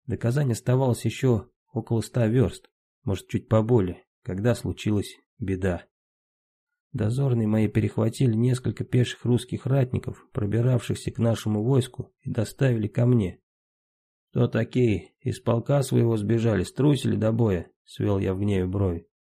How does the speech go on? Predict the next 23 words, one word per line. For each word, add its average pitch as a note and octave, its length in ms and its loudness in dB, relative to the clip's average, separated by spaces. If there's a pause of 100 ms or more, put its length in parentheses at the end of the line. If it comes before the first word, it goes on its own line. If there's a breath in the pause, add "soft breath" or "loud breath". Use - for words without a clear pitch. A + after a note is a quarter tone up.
(120)
«Помилуй A#2 600 0
бог, A#2+ 420 2
воевода, A2 720 2
беда B2+ 400 2
страшная. A#2+ 640 0 (640)
Мы A#2 220 4
из A2+ 80 0
судовой A#2 460 2
рати, B2+ 380 2
что A2+ 220 -2
под A2+ 180 2
рукой A#2 360 4
князя A#2+ 340 2
Полецкого, A#2 800 0 (140)
разбили A#2+ 580 2
нас, A#2+ 300 4
всех C3+ 340 0
побили. A#2+ 540 2 (520)
Только A#2+ 340 -2
единицы B2 560 2
живыми A#2+ 460 4
и A#2 40 2
вырвались». A2+ 640 2